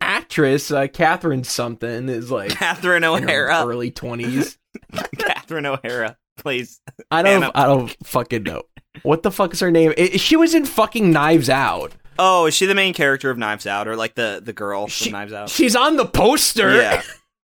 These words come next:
Speaker 1: Um, let's, hold on. Co-, I M D B, do not fucking fail me.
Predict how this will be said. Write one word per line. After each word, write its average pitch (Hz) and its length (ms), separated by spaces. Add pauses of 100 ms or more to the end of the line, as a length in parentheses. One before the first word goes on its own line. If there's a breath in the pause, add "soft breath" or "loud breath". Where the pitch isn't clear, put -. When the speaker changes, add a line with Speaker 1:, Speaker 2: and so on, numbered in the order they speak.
(140)
Speaker 1:
Um, 143 580
let's, 170 400
hold 147 320
on. 90 280 (100)
Co-, - 200
I 175 280
M 208 240
D 220 180
B, 214 260
do 214 240
not 240 240
fucking 247 580
fail 170 380
me. 135 360